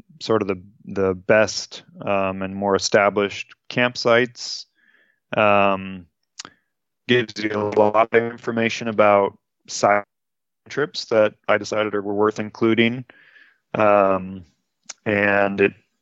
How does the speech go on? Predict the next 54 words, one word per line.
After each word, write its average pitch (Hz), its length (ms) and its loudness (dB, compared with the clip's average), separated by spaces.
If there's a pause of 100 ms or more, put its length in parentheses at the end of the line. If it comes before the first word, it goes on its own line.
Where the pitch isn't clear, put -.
(960)
basically 120 460 0
lays 104 320 4
out 104 400 4 (120)
all 110 160 2
of 104 80 -2
your 98 120 -6
resupply 113 480 0
options, 127 480 -2
so 113 120 -8
nearby 101 300 2
towns, 117 640 0
trailhead 107 440 4
access 107 340 0
points. 107 680 -6 (600)
Um, 98 300 4
it's 95 100 -14
very 110 280 4
much 107 260 -2
a, 98 240 0 (240)
everything 117 400 -2
you 110 100 -4
need 107 200 -6
to 110 80 -10
know 107 180 2
to 98 80 0
plan 104 300 2
a 101 160 0
successful 101 800 -2
section 110 360 -2
hike 98 220 -2
on 107 120 -6
the 98 60 -12
P 107 140 -8
C 107 160 -8
T. 117 380 2 (640)
And 117 160 2
then 117 160 4
as 117 160 2
a 113 40 -4
bonus, 127 680 0
you 117 140 -6
get 113 180 0
to 110 120 -8
look 110 200 -2
at 110 80 2
all 107 140 6
these 101 180 -2
beautiful 104 520 -4
photos 123 640 2
of 101 160 -8
the 104 160 2
areas. 104 380 2
So 104 180 -6
it's, - 400 -10